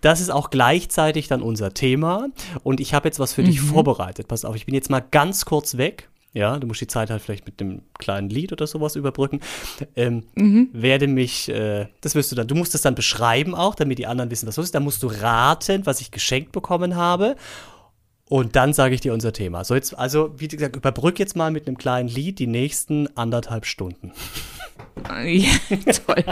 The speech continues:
Speaker 2: vielen Dank. Als ob ich singen könnte. Das will keiner hören hier. Ah, ich weiß jetzt auch nicht, was ich so erzählen soll. Also, der Klausi ist jetzt um die Ecke gegangen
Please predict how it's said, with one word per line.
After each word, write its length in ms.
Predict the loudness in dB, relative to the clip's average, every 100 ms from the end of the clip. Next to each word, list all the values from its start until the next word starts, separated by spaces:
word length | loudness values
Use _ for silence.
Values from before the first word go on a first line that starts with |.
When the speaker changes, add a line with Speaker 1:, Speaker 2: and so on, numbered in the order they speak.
| -4
Speaker 2:
vielen 520 | 4 6 6 4 2
Dank. 280 | 2 0 -2 -6 -18 -20 -20 -20 -20 -20 -20 -18 2
Als 280 | 4 4 2
ob 200 | -2 2
ich 220 | 0 0
singen 380 | 4 8 10 8
könnte. 440 | 4 -2 -2 -4
Das 240 | -2 -4 2
will 120 | 0
keiner 440 | 2 2 4 6 6
hören 280 | 6 6
hier. 280 | 6 4 0 -6 -16 -20 -20 -20 -20 -20 _ _ _ _ _
Ah, 600 | 4 6 8 8 8 4 -2 -16 -20 _
ich 180 | -16 -6
weiß 200 | -4 -4
jetzt 140 | -6
auch 120 | -2 0
nicht, 180 | 0
was 160 | 0 -4
ich 100 | -4
so 60 | -4
erzählen 560 | -6 -6 -4 0 0
soll. 360 | -2 0 0 -2 _ _ -20 -20 -20
Also, 840 | -4 0 0 0 2 2 4 2 0 -6 -6
der 100 | -6
Klausi 540 | -4 0 2 2 2
ist 180 | 0 0
jetzt 160 | -2 0
um 240 | 2 2
die 240 | 2 2 2
Ecke 260 | 0 -2
gegangen 720 | 0 -2 0 4 6 6 4